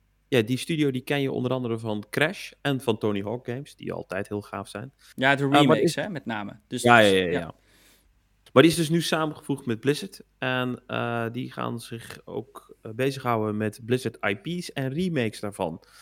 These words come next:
Speaker 1: En, eh, volgens, eh, daar is die weer, eh, Jason Schreier, zou ze aan de slag gaan met een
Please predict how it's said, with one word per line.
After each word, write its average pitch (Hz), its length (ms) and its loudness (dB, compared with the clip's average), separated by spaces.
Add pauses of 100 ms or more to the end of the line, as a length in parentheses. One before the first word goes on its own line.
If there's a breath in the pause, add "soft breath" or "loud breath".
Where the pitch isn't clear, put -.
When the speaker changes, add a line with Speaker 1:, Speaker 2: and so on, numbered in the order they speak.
(480)
Speaker 1:
En, 120 400 0
eh, 110 360 2
volgens, 117 680 -6
eh, 98 360 -4 (120)
daar - 160 -6
is 101 160 -8
die 95 140 -6
weer, 95 280 -4
eh, 101 160 -6
Jason 104 380 -4
Schreier, 160 520 -4
zou 131 300 -2
ze 131 120 -6
aan 123 140 -4
de 113 80 -6
slag - 280 -8
gaan 107 280 -6
met 107 200 -4
een 101 260 -4